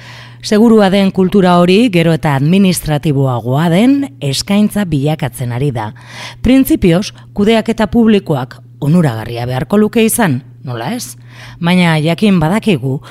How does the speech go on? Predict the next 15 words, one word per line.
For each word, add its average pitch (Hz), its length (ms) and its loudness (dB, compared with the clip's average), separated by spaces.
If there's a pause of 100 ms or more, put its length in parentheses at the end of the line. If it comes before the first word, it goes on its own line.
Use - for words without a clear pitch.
(240)
kulturaren 247 640 0
kudeaketa 196 560 0
publikoa 165 580 0 (340)
ez 247 180 -2
dela 156 340 -4 (200)
herri 160 240 0
kultura 156 580 0 (340)
edo 180 320 2
kultura 208 440 0
independientera 156 920 0
egokitu. 131 580 -2 (580)
Kontrakoa 185 920 2 (220)
gertatu 165 640 0
zen 208 280 0
aspaldi, 151 560 -2